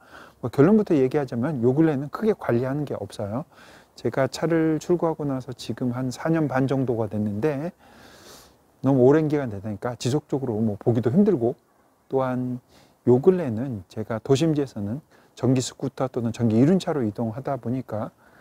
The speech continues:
주행거리가 그렇게 길지 않게 됐고, 또 주로 주행할 때는 고속도로나 장거리 주행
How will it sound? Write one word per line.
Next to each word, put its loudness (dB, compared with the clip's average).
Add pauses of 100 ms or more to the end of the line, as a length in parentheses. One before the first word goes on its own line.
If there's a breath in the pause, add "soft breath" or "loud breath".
(580 soft breath)
주행거리가 6
그렇게 -2
길지 2
않게 -6
됐고, -6 (100)
또 0 (480 loud breath)
주로 2
주행할 2
때는 0
고속도로나 0
장거리 0
주행 -6